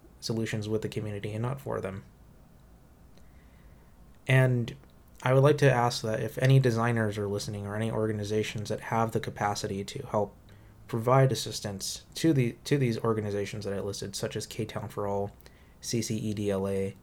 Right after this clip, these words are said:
No-, and Knock L A, I would say please reach out to them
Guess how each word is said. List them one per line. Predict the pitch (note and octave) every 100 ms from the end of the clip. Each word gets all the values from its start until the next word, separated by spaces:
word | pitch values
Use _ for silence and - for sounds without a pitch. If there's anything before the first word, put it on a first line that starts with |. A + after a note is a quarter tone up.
| -
No-, | B2+ A#2+ -
and | A2+
Knock | G#2+ A#2 C3+
L | G2
A, | G2 G#2 - - - - - - - - - - - - - - - - - - -
I | C3+
would | D#3 C#3+
say | D3 C#3 C3+ - -
please | - D#3 D3
reach | C#3+ C3+
out | A#2+
to | -
them | A#2+ A#2 A2+